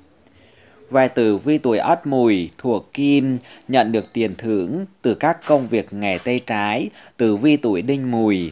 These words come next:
thuộc Thủy, luôn cố gắng rèn luyện bản thân. Tử vi tuổi Kỷ Mùi thuộc Hỏa, quan tâm, chăm sóc,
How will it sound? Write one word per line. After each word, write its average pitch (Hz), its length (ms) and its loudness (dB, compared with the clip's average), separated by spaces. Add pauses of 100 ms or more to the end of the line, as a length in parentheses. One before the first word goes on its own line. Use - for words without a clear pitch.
thuộc 117 240 -4
Thủy, 110 480 -6 (240)
luôn 135 240 2
cố 120 160 2
gắng 131 240 -2
rèn 127 300 -2
luyện 98 320 -2
bản 95 260 -4
thân. 131 480 0 (280)
Tử 110 200 2
vi 139 180 0
tuổi 107 260 -2
Kỷ 98 240 -6
Mùi 101 600 -2
thuộc 107 240 -8
Hỏa, 113 480 -4 (160)
quan 131 220 0
tâm, 127 400 2 (180)
chăm 135 200 0
sóc, 180 380 2